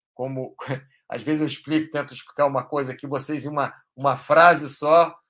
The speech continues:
duas linhas, vocês conseguem explicar melhor do que eu falei oito minutos. Minuto. Com relação à série,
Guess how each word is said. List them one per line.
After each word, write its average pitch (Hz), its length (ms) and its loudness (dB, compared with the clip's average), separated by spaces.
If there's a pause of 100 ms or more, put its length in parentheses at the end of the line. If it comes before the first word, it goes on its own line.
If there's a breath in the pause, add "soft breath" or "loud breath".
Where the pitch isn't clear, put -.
(160)
duas 135 540 -2
linhas, 156 460 -8
vocês 156 180 -12
conseguem 143 420 -6
explicar 139 380 -4
melhor 131 360 -2
do 127 80 -14
que - 80 -10
eu 139 40 -6
falei 127 280 -4
oito 156 260 -6
minutos. 107 400 -12 (420 soft breath)
Minuto. 113 340 -16
Com 165 120 0
relação 156 400 0
à 143 60 -2
série, 165 460 -2